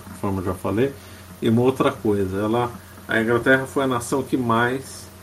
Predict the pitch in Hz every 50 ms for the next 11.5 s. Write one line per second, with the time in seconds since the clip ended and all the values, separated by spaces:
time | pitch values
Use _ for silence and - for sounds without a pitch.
0 | - - - - - - - - - - 110 104 - - 135 117 - 139 120 120
1 | 113 107 120 117 117 - - - 139 127 - - - - 107 92 90 87 87 85
2 | - - 151 143 131 - - - 139 135 139 147 156 156 - - 147 131 117 120
3 | 120 - 135 - - 139 127 - 131 135 120 - 127 120 120 117 - - 131 123
4 | 120 120 123 120 123 117 117 - - - 113 113 120 117 - 127 117 113 - -
5 | - 120 113 - - - 90 87 95 101 98 92 87 87 95 95 - - - -
6 | - - - - - - - - - 101 92 92 - 95 95 101 107 110 120 120
7 | 117 - - - - - - - - - - - - - - 101 101 101 98 92
8 | 92 92 92 92 - - - 104 104 104 104 107 113 120 127 135 135 120 - -
9 | 135 117 117 - 127 120 127 131 139 139 - - - 123 107 104 98 90 - -
10 | - - - 127 120 117 - - 131 117 113 113 117 123 - - - - 120 120
11 | 117 127 135 135 - - - - -